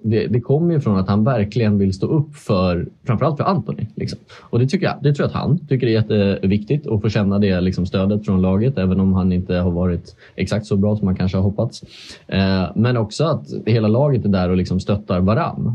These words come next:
och att man, eh, reagerar så pass starkt.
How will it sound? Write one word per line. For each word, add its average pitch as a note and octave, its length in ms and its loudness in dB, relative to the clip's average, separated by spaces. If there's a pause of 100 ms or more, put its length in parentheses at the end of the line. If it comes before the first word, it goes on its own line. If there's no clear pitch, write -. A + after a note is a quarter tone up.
och G2 200 2
att G2 160 -6
man, F#2+ 340 4
eh, F2 840 -2 (280)
reagerar G#2 640 2
så - 180 -4
pass F#2+ 140 0
starkt. - 360 -6